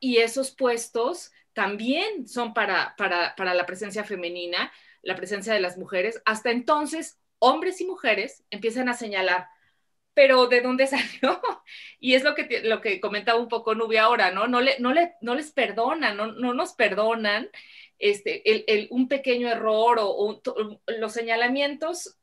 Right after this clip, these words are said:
llueven en ese, en ese sentido. Con este, en este contexto, ¿cómo hacer, cómo hacer justamente para impulsar, para empoderar, para, eh,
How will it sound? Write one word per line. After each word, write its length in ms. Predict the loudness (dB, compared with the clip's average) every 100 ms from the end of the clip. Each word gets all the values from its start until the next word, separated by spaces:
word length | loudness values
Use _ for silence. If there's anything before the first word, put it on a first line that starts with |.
| _ _ -16 -4
llueven 560 | 2 4 4 0 -4 -10
en 160 | -8
ese, 460 | -8 -6 -6 -4 -6
en 160 | -8 -8
ese 200 | -6 -6
sentido. 520 | -8 -8 -6 -6 -6 _ -20 -20 -20 -20 -20 _ _ _ _ _
Con 240 | 6 6 6
este, 680 | 0 -2 -2 0 0 -4 _ -2
en 140 | 0 0
este 240 | -2 -6
contexto, 800 | -6 -6 -4 -4 -6 -8 -8 -8 _ _ _ _ _ _ _ _
¿cómo 360 | 4 4 6 4
hacer, 480 | 2 0 4 4 4 -10 _ _ _ _ _
cómo 280 | -4 0 0
hacer 300 | 0 0 -2
justamente 680 | -4 -6 -2 0 0 -2 -4
para 300 | 0 2 2
impulsar, 760 | -4 -4 -6 -4 0 0 0
para 240 | -2 0 -2
empoderar, 880 | -6 -6 -4 -2 0 2 2 0 -2
para, 420 | 2 4 4 2 0 -12 -20 _ _
eh, 840 | -8 -4 -2 -2 -2 -2 -2 -6